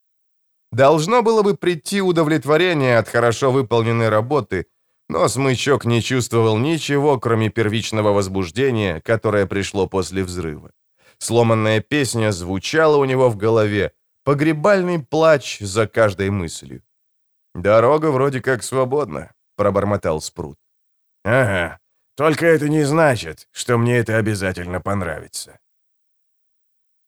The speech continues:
Северный берег реки Ватар круто забирал вверх. Безлесый холм нависал над дорогой, ведущей на запад. Армия продолжала переправляться,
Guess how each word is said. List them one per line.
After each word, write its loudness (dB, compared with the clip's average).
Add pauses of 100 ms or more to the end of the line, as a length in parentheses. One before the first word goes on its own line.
(600)
Северный 2
берег 2
реки 2
Ватар 4
круто -2
забирал 2
вверх. -6
Безлесый 0
холм 0
нависал 2
над 0
дорогой, 2
ведущей -2
на 0
запад. -8 (640)
Армия 2
продолжала 2
переправляться, -2